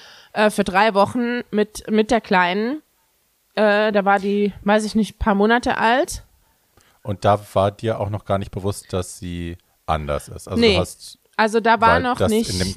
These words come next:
Speaker 1: das, das fing langsam an, dass sie halt, ich meine, sie hat immer sehr viel geschlafen. Sie hat
Speaker 2: Hm.
Speaker 1: nicht so viel geschrien, sie hat sich nicht gedreht, aber es war jetzt halt auch alles so ein bisschen, ja gut, also jetzt, da denkt man ja nicht
Speaker 2: Ist
Speaker 1: gleich,
Speaker 2: ja halt
Speaker 1: dass
Speaker 2: ein
Speaker 1: die
Speaker 2: ruhiges Kind.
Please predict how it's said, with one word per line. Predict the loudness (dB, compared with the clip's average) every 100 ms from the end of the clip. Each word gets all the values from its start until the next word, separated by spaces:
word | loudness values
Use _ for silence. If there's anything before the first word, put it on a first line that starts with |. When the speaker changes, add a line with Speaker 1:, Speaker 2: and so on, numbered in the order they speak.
| 0
Speaker 1:
das, | 0 2
das | -2 0
fing | 0 2 2
langsam | 2 2 2
an, | 2 0 2
dass | 2 2
sie | 0
halt, | 2 2 0
ich | -2 2
meine, | 4 4
sie | 4 2
hat | 2
immer | 2 2 4
sehr | 2 2
viel | 0 0
geschlafen. | 0 2 4 2 2 -2 -2 -4 -16 -20 _ _ _
Sie | -4 0
hat | 2
Speaker 2:
Hm. | 4
Speaker 1:
nicht | 4 4
so | 2
viel | 2 0
geschrien, | -2 -6 -4 -2 0 -2 -6 -20 _
sie | -2 2
hat | 2 0
sich | 2
nicht | 4 4 2
gedreht, | -2 2 2 2 2
aber | 2 2
es | 2 2
war | 2
jetzt | 2 -2
halt | -2
auch | -2
alles | 0 2 2 4
so | 2
ein | 4
bisschen, | 2 2 2
ja | 2 0 -2 _
gut, | -18 -4 2 6 6 4 -2
also | 0 0 2 2
jetzt, | 2 2 -2 -4
da | 0 2
denkt | 2 2
man | 4 4
ja | 4
nicht | 4 4
Speaker 2:
Ist |
Speaker 1:
gleich, | 2 4
Speaker 2:
ja |
halt | 2
Speaker 1:
dass |
Speaker 2:
ein | 2
Speaker 1:
die |
Speaker 2:
ruhiges | 2 4
Kind. | 2